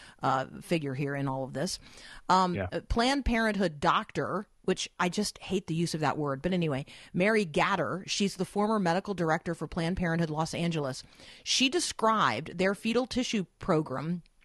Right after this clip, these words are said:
Speaker 1: acknowledging, uh, that they were, quote, "used to getting a set fee for each specific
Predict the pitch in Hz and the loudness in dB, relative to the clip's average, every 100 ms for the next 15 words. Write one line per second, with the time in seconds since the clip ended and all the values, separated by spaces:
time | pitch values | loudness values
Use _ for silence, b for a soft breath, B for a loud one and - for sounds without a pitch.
0 | _ _ _ _ - 196 165 175 185 285 | _ _ _ _ -2 0 2 6 6 4
1 | 302 165 160 139 208 b b b b b | 0 0 0 0 -4 b b b b b
2 | b - 190 170 160 135 - _ - - | b 2 4 6 2 0 -4 _ -16 -8
3 | 180 190 180 175 196 214 196 - - 196 | 2 2 2 4 4 4 0 2 4 6
4 | 175 - 156 202 285 - 247 202 190 196 | 4 -4 -2 2 2 0 0 2 2 -2
5 | - 165 - - 196 - - - - 302 | 0 2 4 4 2 0 -8 -20 -4 0
6 | 208 143 - - 208 - 180 170 - - | 0 0 -4 0 0 0 -4 -6 -4 -6
7 | - - - 196 - 156 147 - | -4 -2 0 2 0 0 -2 -4